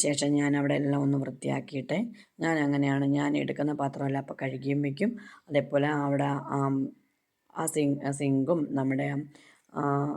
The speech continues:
ആ ഭാഗമില്ലേ, അതിനെന്താ നിങ്ങളോട് പറയുക, അതെല്ലാം അങ്ങ് വൃത്തിയാക്കി, എന്തോന്ന് എനിക്ക് അറിഞ്ഞുകൂടാ. ആ, ഓക്കെ, എന്തെങ്കിലും ആയിക്കോട്ടെ, അതെല്ലാം ഞാൻ അങ്ങനെ വൃത്തിയാക്കി ഞാൻ ഇട്ട് കേട്ടോ. ഇല്ലെങ്കിൽ പിന്നെ അതിന്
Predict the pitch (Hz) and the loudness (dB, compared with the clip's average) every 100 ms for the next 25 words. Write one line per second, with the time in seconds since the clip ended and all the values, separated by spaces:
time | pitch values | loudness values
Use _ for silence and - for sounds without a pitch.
0 | 160 147 156 139 139 139 131 131 135 - | -6 -2 2 2 2 -2 -2 -6 -8 -8
1 | 135 131 170 185 143 143 139 139 135 139 | -6 -4 -2 -2 -2 -2 -4 -6 -6 -6
2 | 135 139 139 - _ _ _ _ _ _ | -6 -8 -10 -16 _ _ _ _ _ _
3 | _ _ _ _ _ _ _ _ _ _ | _ _ _ _ _ _ _ _ _ _
4 | _ _ _ _ 156 156 156 151 151 151 | _ _ _ _ 2 4 4 4 4 4
5 | 143 - 135 143 139 - 165 151 160 139 | 2 0 -2 2 2 0 0 0 0 0
6 | - - 156 196 202 - 139 135 - - | 0 0 2 2 0 -4 -8 -8 -12 -16
7 | _ _ _ 180 170 156 135 - - 135 | _ _ _ 0 2 2 0 -2 -8 -12
8 | - - 170 165 151 147 151 147 143 143 | -14 -6 4 4 6 4 4 4 2 2
9 | 143 135 - 156 143 139 147 139 135 135 | 0 -2 -2 0 0 0 0 0 0 4
10 | 170 175 135 139 - _ _ _ _ _ | 4 4 0 -4 -10 _ _ _ _ _
11 | _ _ _ _ _ _ - 147 170 170 | _ _ _ _ _ _ -4 0 0 0
12 | 151 156 165 151 151 | 0 2 2 4 4